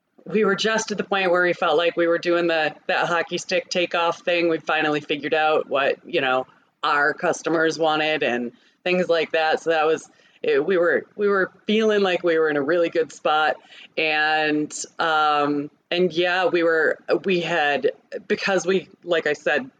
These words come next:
before, we kinda walked before we ran, we were at the point where a new employee was gonna start.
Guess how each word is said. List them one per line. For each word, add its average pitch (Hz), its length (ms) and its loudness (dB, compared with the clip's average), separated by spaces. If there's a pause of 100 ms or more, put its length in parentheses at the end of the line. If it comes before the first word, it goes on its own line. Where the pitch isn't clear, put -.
(180)
before, 175 480 0
we 139 120 -4
kinda 156 220 0
walked 147 480 0 (360)
before 175 360 0
we 160 140 0
ran, 170 500 0 (420)
we 185 140 2
were 156 360 2 (640)
at 196 160 -2
the 190 80 -2
point 175 500 0
where 147 560 2
a 151 120 -2
new 175 220 2
employee 180 520 0
was 160 240 -2
gonna 147 160 -2
start. 175 520 0